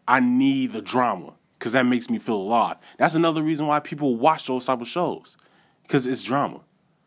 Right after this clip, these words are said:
And then subconsciously, y'all don't even realize how poisonous that is on your mind. So I stay away from type of shows like that.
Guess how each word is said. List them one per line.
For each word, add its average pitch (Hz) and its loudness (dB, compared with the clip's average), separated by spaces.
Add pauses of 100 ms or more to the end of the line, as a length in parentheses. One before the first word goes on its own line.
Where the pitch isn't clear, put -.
(520)
And 127 0
then 135 4
subconsciously, 135 0
y'all 127 0
don't 127 0
even 117 -2
realize 117 0
how 113 2
poisonous 117 -2
that 104 -2
is 107 -2
on 101 -2
your 101 -4
mind. 117 -4 (3250)
So - 2
I 139 6
stay 139 -2
away 131 2
from 113 -8
type 104 0
of 87 -14
shows 92 -8
like 82 -14
that. - -18